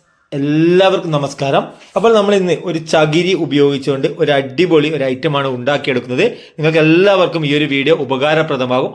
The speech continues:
അതുകൊണ്ട് തന്നെ വീഡിയോ ആദ്യം തന്നെ ഒന്ന് ലൈക്ക് ചെയ്യുക. കാരണം ഇന്നത്തെ ചൂട് കാലത്ത് നമുക്ക് നമ്മുടെ വൃക്ഷങ്ങൾക്കും അതുപോലെ തന്നെ ചെറിയ ചെടികൾക്കൊക്കെ വളരെ ഉപകാരപ്രദമായിട്ടുള്ള ഒരു അടിപൊളി ഐറ്റമാണ് നമ്മൾ നിർമ്മിച്ചെടുക്കുന്നത്. അപ്പോൾ നമ്മൾ ആദ്യം ഈ ഒരു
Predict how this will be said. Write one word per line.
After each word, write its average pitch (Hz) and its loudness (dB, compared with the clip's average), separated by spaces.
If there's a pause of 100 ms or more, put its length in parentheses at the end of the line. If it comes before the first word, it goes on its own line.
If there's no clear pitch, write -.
അതുകൊണ്ട് 165 0
തന്നെ 156 0 (100)
വീഡിയോ 147 2 (140)
ആദ്യം 147 0
തന്നെ 139 -4
ഒന്ന് 139 -4
ലൈക്ക് 120 -2
ചെയ്യുക. 123 0 (500)
കാരണം 185 0
ഇന്നത്തെ 180 0
ചൂട് 156 4 (100)
കാലത്ത് 135 2 (400)
നമുക്ക് 151 0 (400)
നമ്മുടെ 156 4
വൃക്ഷങ്ങൾക്കും 151 0 (140)
അതുപോലെ 147 0
തന്നെ 156 -2
ചെറിയ 139 0
ചെടികൾക്കൊക്കെ 139 -2 (180)
വളരെ 175 4
ഉപകാരപ്രദമായിട്ടുള്ള 143 0 (120)
ഒരു 143 -2 (340)
അടിപൊളി 147 2
ഐറ്റമാണ് 135 -2
നമ്മൾ 131 -6 (100)
നിർമ്മിച്ചെടുക്കുന്നത്. 127 -2 (400)
അപ്പോൾ 220 2
നമ്മൾ 202 2 (140)
ആദ്യം 170 0
ഈ - 4
ഒരു 160 -2